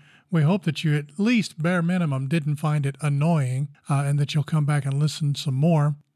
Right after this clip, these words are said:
might wanna consider, uh, joining the Patreon club and help us support this podcast. It goes a long way to doing so, uh, paying the bills. We sure would appreciate it.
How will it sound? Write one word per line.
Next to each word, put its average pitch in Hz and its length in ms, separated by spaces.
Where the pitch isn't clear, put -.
might 247 220
wanna 202 200
consider, 190 600
uh, 165 100
joining 170 400
the 151 360
Patreon 143 580
club 135 400
and 147 140
help 180 320
us 190 160
support 196 560
this 180 380
podcast. 165 800
It 147 160
goes 151 200
a 139 40
long 156 360
way 160 180
to 156 120
doing 156 300
so, 156 360
uh, 120 220
paying 165 280
the 156 100
bills. 156 560
We 151 140
sure 156 240
would 151 180
appreciate 156 600
it. 180 120